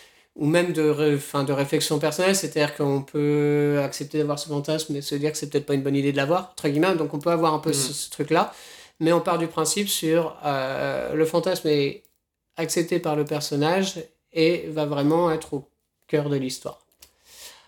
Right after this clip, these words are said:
Speaker 1: Euh... Après, on part du coup de fantasmes du public, on pose des questions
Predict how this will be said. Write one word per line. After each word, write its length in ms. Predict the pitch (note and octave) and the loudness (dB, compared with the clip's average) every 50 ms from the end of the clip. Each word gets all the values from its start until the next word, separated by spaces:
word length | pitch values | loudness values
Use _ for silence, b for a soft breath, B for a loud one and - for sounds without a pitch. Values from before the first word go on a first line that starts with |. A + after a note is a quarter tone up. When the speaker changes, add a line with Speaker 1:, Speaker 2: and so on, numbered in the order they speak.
| B B B - - | B B B -10 -6
Speaker 1:
Euh... 1040 | C3+ C3 B2+ B2+ B2 B2 B2 B2 B2 B2 B2 B2 B2 A#2+ B2 B2 A#2+ A#2 A#2 A#2 A2+ A#2 A#1 A1+ A1 A1+ - - - - - - _ _ C#4+ _ _ _ _ _ _ _ _ _ _ _ _ _ _ _ - | -2 0 0 2 2 0 0 0 -2 -2 -2 -2 -2 -4 -4 -4 -4 -4 -4 -6 -6 -8 -10 -12 -14 -16 -18 -18 -20 -20 -20 -20 _ _ _ _ _ _ _ _ _ _ _ _ _ _ _ _ _ _ -12
Après, 640 | C#3+ C#3 - - F3+ F#3 G3+ G#3 G3+ - - - _ _ _ _ _ _ _ _ _ _ - - | -12 -8 -4 -2 0 2 2 2 0 -2 -6 -14 _ _ _ _ _ _ _ _ _ _ -12 -4
on 120 | D#3+ D3+ D3 | -2 -2 0
part 200 | D3 E3+ E3 D#3+ | 2 2 0 0
du 100 | D#3+ D#3 | 0 -4
coup 180 | - - F3 | -2 -2 0
de 100 | D3+ D3 | 0 0
fantasmes 360 | C#3 - D3 C#3+ D#3 D3+ C#3+ | 0 -2 -4 -2 -2 -2 -2
du 80 | D3 C3+ | -2 -4
public, 480 | C3+ C#3+ C3 D3+ G#3+ A#3+ - - - - - - | -6 -6 -6 -6 -6 -6 -8 -10 -14 -12 -10 -6
on 80 | D3 D3 | -6 -2
pose 200 | D3 F#3 F3 E3 | 0 0 0 2
des 100 | D#3+ D#3 | 0 0
questions 420 | - D#3+ D#3+ - - - D3 | 0 0 0 0 -2 -2 -6